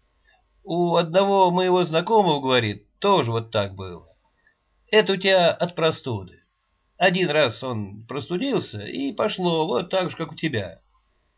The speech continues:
Это ничего, — говорит, — бери и кушай».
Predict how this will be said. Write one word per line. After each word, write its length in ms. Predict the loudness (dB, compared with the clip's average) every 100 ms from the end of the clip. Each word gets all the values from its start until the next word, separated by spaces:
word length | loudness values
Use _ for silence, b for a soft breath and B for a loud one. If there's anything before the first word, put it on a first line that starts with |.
| _ _
Это 580 | 2 2 2 -2 -2 -4
ничего, — 800 | -4 -4 -4 -2 0 2 0 -4
говорит, — 380 | -4 -6 -8 -14 _ _ -20 -20 -14
бери 320 | -6 -2 -2 -4
и 60 |
кушай». 500 | -4 -6 -6 -12 -20